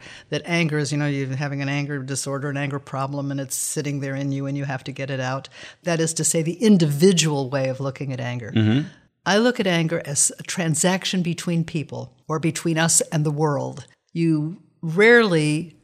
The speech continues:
Speaker 1: sit around in your living room just sitting there quietly feeling angry. You feel angry when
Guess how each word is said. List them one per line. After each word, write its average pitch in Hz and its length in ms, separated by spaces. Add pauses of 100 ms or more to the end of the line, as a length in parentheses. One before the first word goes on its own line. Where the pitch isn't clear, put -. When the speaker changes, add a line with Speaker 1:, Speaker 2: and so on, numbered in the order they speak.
(120)
Speaker 1:
sit - 360
around 170 320
in 151 80
your 151 120
living 147 280
room 139 160
just 143 240
sitting 160 220
there 147 100
quietly 151 460
feeling 139 420
angry. 160 360
You 147 140
feel 165 260
angry 180 240
when 147 460